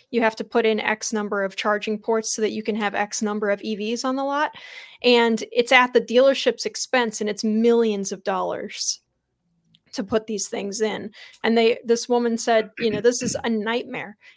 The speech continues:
an actual nightmare dealing with these things, because you have to have them always rotating between being plugged in.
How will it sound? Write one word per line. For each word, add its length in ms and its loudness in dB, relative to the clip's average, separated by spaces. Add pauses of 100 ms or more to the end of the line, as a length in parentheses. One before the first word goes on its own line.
an 100 2
actual 440 2
nightmare 420 0
dealing 380 2
with 120 -4
these 220 -6
things, 260 -6
because 340 -4
you 80 0
have 200 0
to 80 -6
have 180 -4
them 160 -4 (100)
always 840 2 (760)
rotating 580 4
between 340 -2
being 240 0
plugged 380 0
in. 280 -2